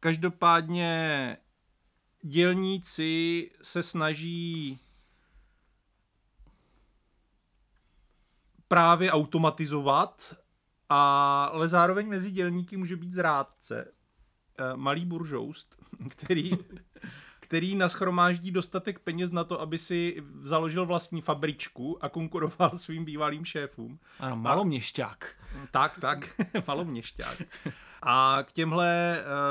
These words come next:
Speaker 1: cílům se snaží hráči dostat během jednotlivých kol. Ta hra se hraje na neurčitý počet kol, dokud někdo ne-, nedosáhne svého vítězství.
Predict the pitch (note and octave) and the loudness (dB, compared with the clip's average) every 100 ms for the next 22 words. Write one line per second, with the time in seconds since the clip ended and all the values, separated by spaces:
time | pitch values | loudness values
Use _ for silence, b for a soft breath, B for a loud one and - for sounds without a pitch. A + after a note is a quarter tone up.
0 | C#3 D3 C#3+ - E3 F3 D3 D3 D3+ D3 | 2 0 -6 -10 -4 0 0 0 -2 -6
1 | E3 - C#3+ D3 D3 C#3 C#3 - D3+ D3+ | -8 -6 -6 -4 -2 0 -2 -6 -6 -6
2 | C3+ - D3 C3+ B2 B2 A#2+ A#2+ A#2+ A#2+ | -8 -8 -8 -6 -6 -6 -4 -2 -2 -4
3 | A#2 A#2 A#2 _ - D#3 D3+ D3 C#3+ - | -6 -8 -12 _ -2 0 0 -4 -8 -8
4 | - A#2 A#2+ B2 _ - C#3 C#3+ C3+ C#3+ | -2 0 0 -4 _ -4 0 0 -2 0
5 | C#3 C#3 C#3 C#3 C3+ C#3 - C3+ C3 C3 | 2 2 0 -4 -4 -8 -10 -14 -14 -12
6 | C3 D3+ - B2 B2+ B2+ B2+ B2+ A#2+ C3 | -10 -12 -6 -4 -4 -6 -8 -6 -4 -4
7 | B2+ A#2+ B2 A#2+ - C3 C3+ - D3 A#2 | -4 -6 -8 -8 -4 -2 -4 -6 -8 -8
8 | C#3 C3+ - D3+ C#3+ D3 | -10 -14 -12 -10 -10 -10